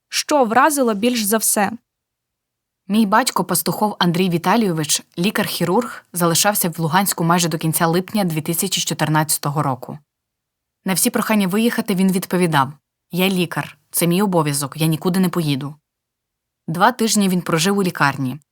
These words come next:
Speaker 2: приймав і лікував поранених з обох сторін. Не обійшлося без загроз з боку окупантів. Не хотів виїжджати. Особисто бачив, як в місто заходили танки,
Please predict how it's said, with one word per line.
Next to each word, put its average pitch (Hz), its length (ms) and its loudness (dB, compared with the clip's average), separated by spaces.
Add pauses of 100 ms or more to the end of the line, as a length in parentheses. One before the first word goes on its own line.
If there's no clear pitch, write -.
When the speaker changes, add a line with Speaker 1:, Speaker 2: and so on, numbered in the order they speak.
(260)
Speaker 2:
приймав 185 440 2
і 202 80 -2
лікував 175 420 0
поранених 170 480 2
з 156 80 0
обох 156 240 0
сторін. 143 440 -2 (240)
Не 185 240 2
обійшлося 185 460 0
без 170 160 2
загроз 170 360 0
з 175 80 0
боку 165 300 -2
окупантів. 143 600 -4 (260)
Не 185 100 2
хотів 196 300 -2
виїжджати. 135 560 -4 (800)
Особисто 196 520 0
бачив, 175 340 2
як 156 200 -2
в 175 40 -12
місто 185 360 0
заходили 165 420 0
танки, 170 520 0